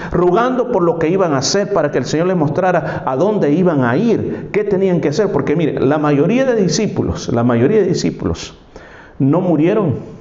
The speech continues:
en Jerusalén. El único que la Biblia da cuenta de que murió en Jerusalén fue Jacobo o Santiago, pero no el escritor de la carta, sino que Jacobo y Santiago fue el primer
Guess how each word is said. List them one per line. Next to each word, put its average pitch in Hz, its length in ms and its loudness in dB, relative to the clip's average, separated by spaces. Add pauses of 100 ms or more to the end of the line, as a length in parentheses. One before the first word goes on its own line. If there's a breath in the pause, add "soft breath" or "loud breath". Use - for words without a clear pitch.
(140)
en 120 140 0
Jerusalén. 98 560 -2 (1900 loud breath)
El 127 160 0
único 185 360 0
que 156 320 2
la 135 160 4
Biblia 170 360 2
da 156 180 -2
cuenta 123 420 0
de 107 160 0
que 120 160 -2 (300 loud breath)
murió 131 260 2
en 175 60 0
Jerusalén 156 540 0
fue 170 400 -2 (560 loud breath)
Jacobo - 640 -2 (480)
o 107 80 -2
Santiago, 120 600 0 (280)
pero 117 180 0
no 123 140 2
el 156 120 2
escritor 143 440 0
de 131 80 0
la 104 160 0
carta, - 360 -4
sino 127 220 0
que 151 100 -2
Jacobo 123 520 -2
y 214 60 0
Santiago 190 320 0
fue 185 180 0 (220 loud breath)
el 147 160 2
primer 151 720 0